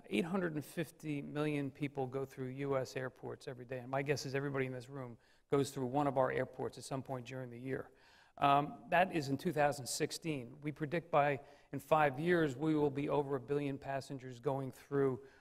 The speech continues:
those same airports. Those airports were built for about half of that capacity. So what we're looking at is passengers in, um,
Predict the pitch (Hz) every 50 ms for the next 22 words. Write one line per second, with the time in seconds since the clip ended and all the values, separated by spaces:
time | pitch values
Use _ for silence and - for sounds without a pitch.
0 | _ - 147 143 127 - 160 147 139 135 143 143 143 - - 123 113 - - -
1 | - - 147 165 151 143 175 196 175 - - 170 147 - - 139 117 107 - -
2 | 208 214 160 131 - - - - - _ _ _ _ _ _ _ _ _ _ 165
3 | 151 131 147 147 143 139 - - - - 175 165 156 - - 143 135 135 135 -
4 | - 131 - - 147 135 131 131 - - 147 - - - - _ _ _ _ _
5 | _ _ _ _ - 160 143 139 131 151 170 147 151 165 220 220 - 185 151 135
6 | 131 135 139 - - - - 190 202 214 170 190 185 160 165 156 - - 147 170
7 | 147 147 143 139 - - - - 135 135 135 135 135